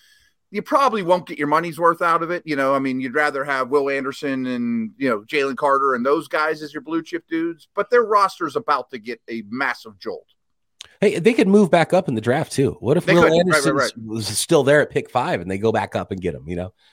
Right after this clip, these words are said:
Speaker 2: They
Speaker 1: Right,
Speaker 2: could move
Speaker 1: right.
Speaker 2: up to three or something and still just keep Moore in the first round pick. You know, we'll, they, they
Speaker 1: Mm-hmm.
Speaker 2: could do some more maneuvering here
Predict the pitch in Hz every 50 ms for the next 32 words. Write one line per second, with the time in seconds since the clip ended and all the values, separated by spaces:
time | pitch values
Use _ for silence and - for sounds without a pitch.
0 | _ - - 151 170 175 160 165 160 139 147 139 - 160 - - 131 - 160 170
1 | 202 185 101 85 82 80 - 85 80 78 78 76 80 - - - 113 104 104 101
2 | - - - 117 - - - 92 101 110 107 110 110 113 110 110 - - 113 110
3 | - 120 110 107 - 120 98 - - 113 107 104 107 110 117 117 110 110 107 -
4 | 123 131 135 123 135 151 151 - - 151 143 - - 120 120 117 113 107 101 101
5 | 101 98 90 87 80 80 90 87 76